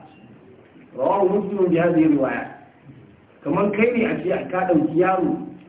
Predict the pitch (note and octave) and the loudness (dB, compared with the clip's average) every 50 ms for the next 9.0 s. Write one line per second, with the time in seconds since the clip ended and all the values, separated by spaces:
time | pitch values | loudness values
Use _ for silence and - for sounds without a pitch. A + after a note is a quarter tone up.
0 | - C#3+ D#3+ F#3 G3+ F3+ E3+ E3+ F3 E3+ - - - C#3 E3+ F3 G3 G3+ G3 G3 | -4 0 0 2 2 2 0 0 0 0 -2 -4 -6 -4 -4 -4 -2 0 0 -2
1 | F#3+ F#3+ F#3+ - - - - - - - - D#3+ F3+ F#3 G#3 G#3 G#3 - - F3+ | -2 -2 -6 -8 -12 -18 -20 -20 -20 -18 -6 -2 0 0 2 2 0 0 2 0
2 | D#3+ - - D#3 D#3 E3+ G3 A3 G#3+ - - - - - - - - - - - | 0 0 0 -2 0 0 2 2 0 -2 -4 -8 -12 -16 -20 -20 -20 -20 -20 -20
3 | - - - _ _ _ _ _ _ _ _ _ _ - E3 F3+ F#3+ F3 D3+ E3 | -20 -20 -20 _ _ _ _ _ _ _ _ _ _ -10 -4 2 2 4 4 6
4 | F3 D3+ D3+ D#3 - D3 C#3 D3 D3+ D3 C#3 - C3+ C3+ C3+ A#2+ A#2 - F3 F3+ | 4 4 4 2 2 0 0 2 2 2 0 -2 -4 -4 -4 -6 -6 -2 -2 -2
5 | G3+ - - - - - G#3 A3+ A#3+ B3 B3 A#3+ G#3+ - F3+ G3 G3+ G3+ - - | 0 -2 -4 -4 -4 -2 0 2 2 2 0 0 -2 -2 0 0 0 0 0 -2
6 | - - - - - - - - _ _ _ _ _ - - C3+ D3+ E3+ F#3 F#3+ | -4 -8 -12 -14 -18 -20 -20 -20 _ _ _ _ _ -16 -10 -2 2 2 2 2
7 | F3+ - - D3 C#3+ C#3+ D#3 F3 F3+ - D#3+ C#3 C3 C3 C3+ B2+ - E3 F3 E3+ | 2 -2 -2 -2 0 0 -2 -4 -4 -2 0 0 0 0 -2 -2 0 2 2 0
8 | - C#3+ C#3 - - - - - G#3+ A3+ G#3+ G3 F3+ F3+ F3+ F#3 F#3+ - - - | 0 -2 -4 -4 -4 -6 -4 -2 0 2 2 2 2 0 -2 -4 -8 -10 -10 -12